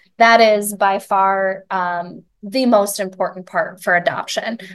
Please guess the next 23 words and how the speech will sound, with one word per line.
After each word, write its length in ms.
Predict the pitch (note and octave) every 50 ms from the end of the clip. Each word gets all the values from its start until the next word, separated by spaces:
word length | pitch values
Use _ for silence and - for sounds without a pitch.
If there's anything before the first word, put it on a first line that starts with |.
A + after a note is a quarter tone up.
| - _ _
We 140 | A#3+ C4+ D4
can 80 | D4+ C#4
have 140 | A#3+ G3 G3
all 220 | F#3+ F#3+ A3 A#3
the 100 | A#3+ A3+
tools 380 | A3+ - A3 G#3+ A3 A3 A3 A3+
in 100 | G#3 G3
the 80 | F#3
world, 340 | F#3+ - F#3 F#3 G3 G#3 G#3
but 120 | G3+ F#3
if 100 | F#3 F#3
nobody 300 | F#3+ G#3 G#3 A#3 A#3+ B3
really 260 | A#3 A3 G#3+ G#3 G3+ G3
understands 600 | F#3+ F#3 G3 F#3+ - - - F#3+ F#3 G3 A3+ -
the 100 | F#3+ F#3
business 500 | - - F3+ F3 F#3 G3 G3 G#3+ - -
value 400 | A3 A3 G#3+ G#3+ A3 A3+ A#3+ A#3
that 140 | G#3+ G3
they're 120 | F#3+ F3+ F3
bringing 600 | F3+ F#3 F3+ F3 F3+ F#3 G3+ A3 A#3+ C4 C4 -
and 140 | G#3 F#3+ F#3+
nobody 340 | F#3 F3+ F3+ G3 G3 G3 F#3+
understands 920 | F3+ F#3 F#3 F3+ G#3 - - - F#3+ F#3 F3+ F3+ F3 F3 F3 F3+ F3